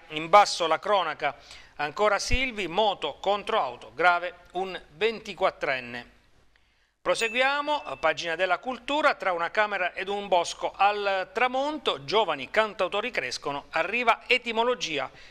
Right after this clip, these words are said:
il nuovo album di Francesco Sbraccia. Arriviamo alla pagina dello sport che riguarda il Teramo, Teramo all'attacco, De Grazia trequartista, il centrocampista provato alle spalle delle due punte, San Domenico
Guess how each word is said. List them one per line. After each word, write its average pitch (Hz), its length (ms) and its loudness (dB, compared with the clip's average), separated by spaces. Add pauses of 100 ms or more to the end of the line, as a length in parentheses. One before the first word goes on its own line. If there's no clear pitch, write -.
(160)
il 226 440 -2
nuovo 214 440 4
album 139 480 -4
di 165 180 -8
Francesco 196 800 0
Sbraccia. 180 520 2
Arriviamo 185 540 2 (520)
alla 165 140 6
pagina 220 420 0
dello 220 200 0
sport 226 420 2
che 180 80 -2
riguarda 196 640 2
il 233 460 0
Teramo, 262 440 2
Teramo 214 400 0
all'attacco, 254 800 0
De 143 160 -6
Grazia 175 400 2
trequartista, 247 800 0
il 151 140 -2
centrocampista 160 720 -4
provato 165 540 2 (300)
alle 220 180 4
spalle 180 420 2
delle 185 260 -4
due 240 140 -2
punte, 131 420 -12
San 214 240 -2
Domenico 139 540 -6